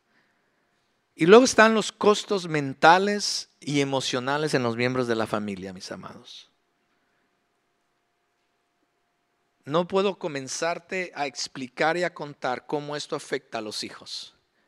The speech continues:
Cuando un hijo se da cuenta que papá o mamá ha sido infiel a la familia, esto produce en los hijos, mis amados, una situación fuerte.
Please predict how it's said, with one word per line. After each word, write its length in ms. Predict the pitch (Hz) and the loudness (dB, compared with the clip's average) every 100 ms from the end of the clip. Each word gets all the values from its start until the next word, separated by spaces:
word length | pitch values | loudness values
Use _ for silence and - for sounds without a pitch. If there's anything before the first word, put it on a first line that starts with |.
| _ _ _ _ | _ _ _ _
Cuando 280 | - 139 175 | -8 -4 -4
un 140 | 202 | -2
hijo 280 | 208 - 147 | -4 -2 -4
se 160 | - 135 | -4 -6
da 120 | 143 | -8
cuenta 420 | - 156 143 123 | -8 -8 -8 -10
que 100 | 117 | -10
papá 400 | - 113 - 139 | -12 -10 -4 -4
o 120 | 139 | -4
mamá 460 | 117 113 120 123 131 | -8 -12 -10 -10 -10
ha 40 | |
sido 520 | - 147 143 135 127 - | -10 -10 -6 -6 -8 -12
infiel 920 | 123 110 - - 117 127 147 170 _ _ _ _ _ _ _ _ _ _ _ _ _ _ _ _ | -12 -12 -16 -20 -10 -8 -8 -12 _ _ _ _ _ _ _ _ _ _ _ _ _ _ _ _
a 100 | 117 | -8
la 140 | 120 | -8
familia, 720 | 113 113 120 135 151 165 170 - _ _ _ _ _ _ _ _ _ _ _ _ _ _ _ _ _ _ _ _ - | -6 -6 -6 -8 -8 -12 -14 -20 _ _ _ _ _ _ _ _ _ _ _ _ _ _ _ _ _ _ _ _ -12
esto 260 | 143 - | -10 -8
produce 720 | 170 156 135 123 160 - - 185 | -8 -2 -2 0 -2 -4 -4 -6
en 120 | 143 | -6
los 200 | 117 - | -8 -10
hijos, 440 | 147 170 - 180 170 | -10 -12 -14 -16 -16
mis 180 | 165 | -16
amados, 380 | 160 156 165 160 135 | -14 -14 -14 -16 -14
una 220 | 143 139 | -12 -12
situación 640 | 139 127 117 120 120 - _ _ | -14 -12 -12 -12 -16 -20 _ _
fuerte. 640 | - 110 - _ - | -12 -12 -12 _ -20